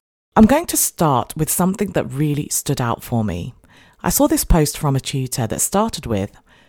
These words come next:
"Most tutors won't help your child make progress, but I have a secret that will." <laughs> Now, you probably know what I'm going to say.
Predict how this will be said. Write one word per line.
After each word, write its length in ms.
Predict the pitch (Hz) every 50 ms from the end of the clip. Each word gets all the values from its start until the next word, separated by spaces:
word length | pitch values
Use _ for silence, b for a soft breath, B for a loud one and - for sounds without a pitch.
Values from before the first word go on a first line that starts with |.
| b b b
"Most 400 | - 165 190 226 285 - - -
tutors 440 | - - 151 135 - - 139 123 -
won't 300 | 123 131 151 190 - -
help 320 | 131 139 180 185 - - -
your 100 | 131 117
child 340 | - - 156 131 123 -
make 220 | - 127 113 - -
progress, 520 | - 143 160 175 - - 101 92 - -
but 280 | - - 120 104 - - _ -
I 220 | 180 214 208 147
have 240 | 117 107 113 127 127
a 40 | 117
secret 500 | - - - 180 - - - - - -
that 200 | 135 117 - -
will." 320 | 131 123 110 98 - - -
<laughs> 40 | _ _ _ _ -
Now, 240 | - 165 156 170 208
you 160 | 180 190 185
probably 500 | 180 - 226 220 190 226 190 196 196 185
know 260 | 165 165 165 151 139
what 200 | 139 135 147 143
I'm 160 | 135 127 147 131
going 240 | 127 117 117 120
to 100 | 117 -
say. 460 | 120 - - 117 104 98 98 - 123